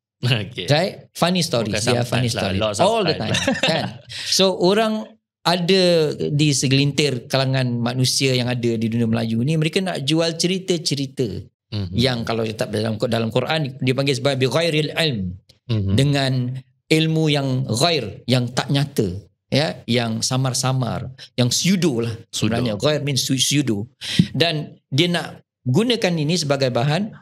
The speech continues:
Speaker 2: untuk jadi benda ni jadi satu benda yang besar,
Speaker 1: Hmm.
Speaker 2: jadi satu debat yang sangat-sangat hebat dan ia membawa orang kepada mereka.
Speaker 1: Mhm.
Speaker 2: Dan
Speaker 1: Nak
Speaker 2: ada
Speaker 1: mengikut,
Speaker 2: sebenarnya
Speaker 1: ya.
Speaker 2: kesan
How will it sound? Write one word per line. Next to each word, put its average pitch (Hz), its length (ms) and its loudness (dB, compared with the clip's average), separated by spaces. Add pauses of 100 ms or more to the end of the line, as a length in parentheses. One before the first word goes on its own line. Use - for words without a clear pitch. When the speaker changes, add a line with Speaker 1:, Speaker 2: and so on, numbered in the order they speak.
(120)
Speaker 2:
untuk 165 640 0 (360)
jadi 208 360 0 (120)
benda 156 280 0
ni 156 160 0
jadi 135 180 0
satu 127 260 -2
benda 123 200 2
yang 117 320 2 (240)
besar, 117 560 -2 (220)
Speaker 1:
Hmm. - 260 -4
Speaker 2:
jadi 123 220 2
satu 117 340 0
debat 131 400 0
yang 107 280 -4
sangat-sangat 117 480 -2
hebat 131 520 0 (260)
dan 180 220 2
ia 196 240 2
membawa 156 580 2
orang 131 460 0
kepada 117 420 0
mereka. 98 460 -2 (240)
Speaker 1:
Mhm. 92 720 0
Speaker 2:
Dan 139 400 0
Speaker 1:
Nak 110 120 -2
Speaker 2:
ada 160 140 2
Speaker 1:
mengikut, 160 300 0
Speaker 2:
sebenarnya 170 240 0
Speaker 1:
ya. 170 80 -4
Speaker 2:
kesan 180 280 0